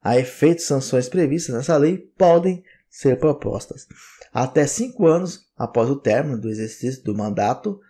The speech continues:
de cargo em comissão ou de função de confiança. Dentro do prazo prescricional previsto em lei específica para faltas disciplinares puníveis com demissão a bem de serviço público, nos casos de exercício de cargo efetivo ou emprego.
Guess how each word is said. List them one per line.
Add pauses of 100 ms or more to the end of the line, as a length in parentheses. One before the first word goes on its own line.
(320)
de
cargo
em
comissão
ou
de
função
de
confiança. (240)
Dentro
do
prazo
prescricional
previsto
em
lei (440)
específica (320)
para
faltas
disciplinares
puníveis
com
demissão
a
bem
de
serviço
público, (400)
nos
casos
de
exercício
de
cargo
efetivo
ou
emprego.